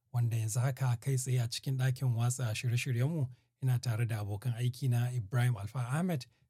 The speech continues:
tare da sahaba Imam Aliyu. Haji Ibrahim, barka da dare za a ce kenan yanzu, tun da mu nan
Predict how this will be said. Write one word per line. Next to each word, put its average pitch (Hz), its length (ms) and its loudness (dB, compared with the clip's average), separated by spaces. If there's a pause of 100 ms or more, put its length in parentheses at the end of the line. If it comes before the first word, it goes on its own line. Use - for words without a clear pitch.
tare 110 240 -2
da 110 240 0
sahaba 110 440 0
Imam 110 260 0
Aliyu. 107 480 0 (460)
Haji 160 180 -2
Ibrahim, 143 320 0
barka 131 380 4
da 107 340 0
dare 123 300 6
za 123 140 6
a 113 80 2
ce - 180 -2
kenan 113 340 2
yanzu, 104 360 0
tun 123 180 4
da 107 80 2
mu 113 200 4
nan 120 260 6